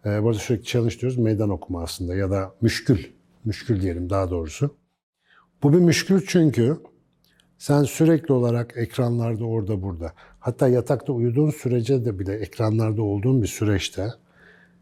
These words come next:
gerçekten ne olduğunu unutabiliyorsun. Çünkü persona, o insanların karşısına koyduğun kimlik bir süre sonra senmişsin gibi geliyor sana. Ama insan gerçekten ne zaman kendisi?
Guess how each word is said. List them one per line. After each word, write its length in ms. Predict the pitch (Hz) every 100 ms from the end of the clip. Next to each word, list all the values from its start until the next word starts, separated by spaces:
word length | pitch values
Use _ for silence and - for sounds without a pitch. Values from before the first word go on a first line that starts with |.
| _ _ _ _ -
gerçekten 460 | 139 - - 131
ne 60 | 127
olduğunu 340 | 120 107 110
unutabiliyorsun. 720 | 107 98 101 90 92 82 - 87
Çünkü 440 | - 113 123 104 -
persona, 640 | - 113 113 - 143 101 120 -
o 120 | 110
insanların 440 | 117 - 110 117
karşısına 460 | 104 - 107 - 127
koyduğun 500 | 131 - 101 98 92
kimlik 640 | - - 123 117 151 - _ _ _ _ _ _ _ -
bir 40 |
süre 180 | - 160
sonra 180 | 120 165
senmişsin 840 | - - 160 147 - - - 101
gibi 220 | 95 90
geliyor 340 | 87 95 90 82
sana. 200 | - 90
Ama 180 | 110 139
insan 320 | 135 151 139
gerçekten 500 | 135 127 135 - 147
ne 60 | 147
zaman 320 | 127 98 92
kendisi? 440 | 98 87 87 -